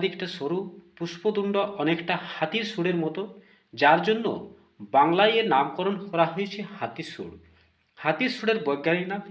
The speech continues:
হেলি। হ্যাঁ বন্ধুরা, এই গাছটি, এই হাতির শুঁড় গাছ ভেষজ গুণে পরিপূর্ণ। আয়ুর্বেদ শাস্ত্রে এই গাছকে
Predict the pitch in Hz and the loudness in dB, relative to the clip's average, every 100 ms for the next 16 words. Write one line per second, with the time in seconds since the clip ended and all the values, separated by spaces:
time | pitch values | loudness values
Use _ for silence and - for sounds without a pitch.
0 | - 123 107 101 - _ _ _ _ 143 | -8 -6 -6 -12 -20 _ _ _ _ -2
1 | 175 202 214 165 - - - _ _ _ | 0 0 2 0 -2 -10 -20 _ _ _
2 | 165 214 214 - 117 - - 139 87 - | 2 4 2 2 2 2 -6 -6 -6 -12
3 | - _ 196 196 202 143 - 208 - 208 | -20 _ 2 2 2 -6 -6 -8 -4 -6
4 | - 143 180 - - _ _ _ _ _ | 2 4 4 0 -14 _ _ _ _ _
5 | _ _ _ - 151 214 220 226 220 - | _ _ _ -18 -6 2 4 4 2 -8
6 | - 185 208 208 214 - 131 131 170 180 | -6 -2 0 -2 -6 -6 -4 -4 -4 -4
7 | 90 - - _ _ - 135 190 208 220 | -6 -10 -20 _ _ -2 0 2 0 -4
8 | - 135 - - 165 - - - _ _ | -4 -6 -6 -4 -4 -4 -12 -20 _ _
9 | - 170 196 - 127 - - 139 | 0 2 4 2 -2 -2 -6 -8